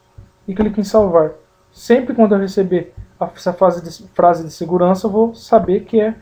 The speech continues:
do Projeto imai. Essa frase de segurança apenas vai aparecer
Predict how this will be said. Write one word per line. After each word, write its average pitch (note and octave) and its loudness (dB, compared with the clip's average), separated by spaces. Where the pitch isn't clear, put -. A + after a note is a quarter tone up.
do F#3+ -10
Projeto F#3+ 2
imai. G3+ 2
Essa B3+ 2
frase F#3+ 2
de - -14
segurança E3 -4
apenas F#3 0
vai F3 2
aparecer F3+ 0